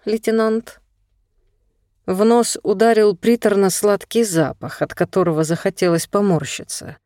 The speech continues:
Не дожидаясь ответа, девушка осторожно взяла стаканчик у Эда из рук, дотронувшись при этом до его пальцев, и сделала маленький глоток.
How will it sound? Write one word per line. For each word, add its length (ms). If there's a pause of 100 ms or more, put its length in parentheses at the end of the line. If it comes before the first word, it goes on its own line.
(440)
Не 140
дожидаясь 600
ответа, 520 (280)
девушка 460
осторожно 480
взяла 320
стаканчик 600
у 160
Эда 220
из 180
рук, 260
дотронувшись 680
при 200
этом 240
до 80
его 220
пальцев, 520 (400)
и 100
сделала 440
маленький 480
глоток. 560